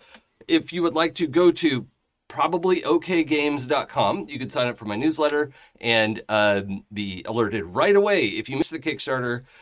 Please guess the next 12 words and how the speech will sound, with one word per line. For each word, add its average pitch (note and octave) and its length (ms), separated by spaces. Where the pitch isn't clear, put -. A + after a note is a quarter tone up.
uh, G2+ 400
right D3+ 240
away C3+ 200
when G#2+ 340
that G#2 240
goes F#2+ 180
for F2 140
sale. - 240
So, F2 440
um, E2 580
I - 60
appreciate B2 560